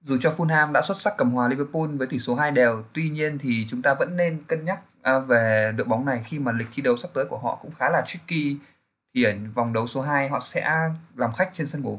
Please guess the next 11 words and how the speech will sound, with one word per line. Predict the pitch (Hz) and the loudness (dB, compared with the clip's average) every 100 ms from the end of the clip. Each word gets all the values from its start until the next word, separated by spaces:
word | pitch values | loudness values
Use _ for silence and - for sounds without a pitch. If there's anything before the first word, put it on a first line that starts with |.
| - | -6
Wolverhampton, | 127 143 143 147 143 143 139 123 - _ | -2 2 2 0 0 0 0 -6 -18 _
một | 113 110 | -6 -6
đội | - | 0
bóng | 117 123 | 2 2
đang | 143 139 | 2 0
có | 120 147 | -2 -2
phong | 143 | -2
độ | 131 - | -2 -2
không | 143 | -4
hề | 127 | -2
cao. | 110 135 135 135 135 | 0 2 2 0 -6